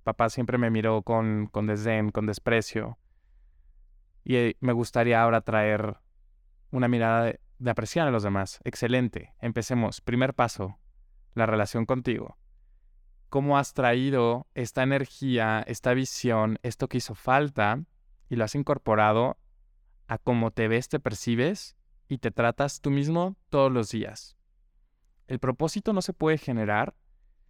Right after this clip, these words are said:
si no se asienta primero en cada uno de nosotros. Yo no le puedo dar al mundo lo que no me he dado.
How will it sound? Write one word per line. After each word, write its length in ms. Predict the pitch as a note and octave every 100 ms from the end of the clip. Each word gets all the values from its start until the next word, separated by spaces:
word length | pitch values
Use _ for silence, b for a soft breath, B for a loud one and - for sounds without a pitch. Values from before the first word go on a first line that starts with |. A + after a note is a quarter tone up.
| _ _
si 320 | - - C3
no 180 | C3 C#3
se 160 | -
asienta 520 | D3 - D3+ D3 D3 E3+
primero 600 | C3+ A#2 B2 C3 E3 -
en 120 | B2+
cada 200 | A#2 A#2+
uno 200 | B2 B2
de 60 | A#2+
nosotros. 720 | G#2 F#2 G#2 - - - - _ _ _ _ _ _
Yo 160 | C3 E3
no 60 |
le 100 | F#3
puedo 240 | C#3+ C#3+ C#3+
dar 120 | C#3
al 100 | C3
mundo 260 | C3 D3
lo 140 | D3+ B2
que 80 | A#2
no 80 |
me 120 | A#2 A2+
he 20 |
dado. 240 | G#2+ G#2